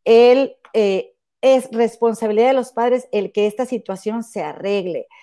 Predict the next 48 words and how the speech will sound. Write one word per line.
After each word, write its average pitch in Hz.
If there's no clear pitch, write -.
Aquí 208
no 285
tenemos 349
una 240
madre 170
y 233
hay 277
que 453
dejar 440
de 392
buscarla. 214
Y 233
de 262
verdad 359
a 403
mí 370
sí 349
me 349
gustaría 294
mucho 262
com-, 233
también 220
como 226
alguien 233
que, 233
una 226
chica 240
que 247
se 226
llama 208
Daniel, 196
que -
estuvo 202
ayer 202
con 208
Gigi, 196
este, 185
y 220
que 208
dijo 214
que 220
ella 202
vio 208
a 202
Alejandra 208
Guzmán 175
de 190
joven 196